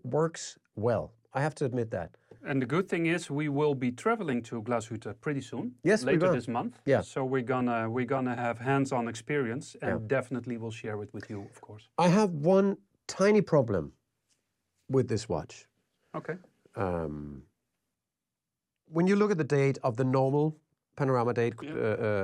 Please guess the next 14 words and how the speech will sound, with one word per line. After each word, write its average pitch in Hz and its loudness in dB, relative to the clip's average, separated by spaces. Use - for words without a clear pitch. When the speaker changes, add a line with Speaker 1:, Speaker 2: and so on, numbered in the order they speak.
Speaker 1:
uh, 101 -4
C 120 -4
Q 123 -2
forty-three 113 -4
point 107 -4
two, 113 -4
the 143 0
date 151 0
is, 127 2
you 117 -4
know, 113 2
on 113 0
the 104 -8
side. 82 -2